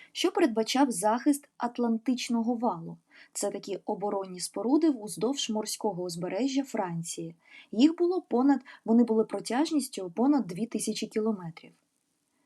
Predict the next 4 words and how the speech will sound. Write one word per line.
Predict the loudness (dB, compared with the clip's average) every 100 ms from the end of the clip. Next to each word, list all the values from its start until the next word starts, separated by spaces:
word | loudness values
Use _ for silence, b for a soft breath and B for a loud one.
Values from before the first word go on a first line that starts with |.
| _ _ _ _ _
На | -4 -2
світанку | 4 4 4 -2 -4 -12 -12 -14 _ _
шостого | -12 -2 0 0 2 2 0
червня | -4 -4 -4 -6 -10 -12